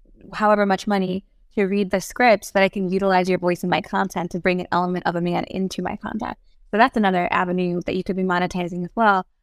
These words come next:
But you have to build up the portfolio outwardly with, like, the audio tweets to kind of put that out there so that people will approach you for those things too.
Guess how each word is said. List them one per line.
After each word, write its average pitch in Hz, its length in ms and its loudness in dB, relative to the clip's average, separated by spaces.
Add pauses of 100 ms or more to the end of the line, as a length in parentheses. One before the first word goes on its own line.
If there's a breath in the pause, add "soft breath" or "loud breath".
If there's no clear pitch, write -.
(180)
But 202 80 4
you 190 80 0
have 190 220 0
to 196 80 -4
build 185 180 6
up 180 80 -2
the 180 100 -2
portfolio 185 640 0
outwardly 208 520 2
with, 233 160 0
like, 180 160 4
the - 120 -2
audio 185 360 2
tweets 311 400 -2 (300)
to 190 80 -2
kind 208 220 2
of 180 120 0
put 208 140 0
that 185 140 4
out 175 220 2
there 214 120 2
so 208 140 -2
that 175 160 4
people 185 260 -2
will 180 360 0
approach 190 340 -2
you 170 60 2
for 180 120 -4
those 180 200 2
things - 260 -6
too. - 260 -4